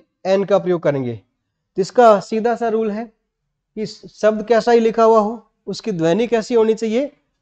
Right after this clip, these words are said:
वोवेल में होनी चाहिए। स्वर में ध्वनि होगी तो हमें किसका प्रयोग करना है? एन का। और जहाँ पर ध्वनि व्यंजन की बन रही है, वहां पर ए का यूज़ करेंगे। नेक्स्ट देखते हैं, हाँ, some special use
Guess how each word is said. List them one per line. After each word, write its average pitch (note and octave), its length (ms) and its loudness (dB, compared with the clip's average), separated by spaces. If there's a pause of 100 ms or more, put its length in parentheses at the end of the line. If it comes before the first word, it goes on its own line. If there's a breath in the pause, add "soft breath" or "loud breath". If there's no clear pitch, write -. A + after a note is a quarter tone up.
वोवेल G#3+ 400 2
में A#3 120 -2
होनी A3+ 220 -2
चाहिए। A#3 300 -4 (200)
स्वर A3+ 300 -2
में A3+ 140 0
ध्वनि G3 300 2
होगी G#3 320 -2
तो G#3+ 140 -6
हमें G#3 240 0
किसका G#3 320 -8
प्रयोग A3 260 -6
करना A3 280 -2
है? C4 200 -2 (440)
एन G3 220 2
का। A#2+ 200 -6 (680)
और E3+ 200 -2
जहाँ G3+ 240 -4
पर A3 140 -6
ध्वनि F#3+ 420 -2 (480)
व्यंजन A3+ 440 2
की A#3 120 -4
बन G#3+ 180 0
रही G#3+ 160 2
है, G3+ 120 -4
वहां G3 220 2
पर C4 220 0 (600)
ए G3 160 6
का G3+ 120 0
यूज़ E3+ 240 2
करेंगे। A#2 380 -8 (280)
नेक्स्ट G3 260 -6
देखते F#3 260 -10
हैं, F3+ 180 -12 (2000)
हाँ, C#3+ 240 -6
some A3 300 -6
special A#3 440 -4
use G3+ 340 -2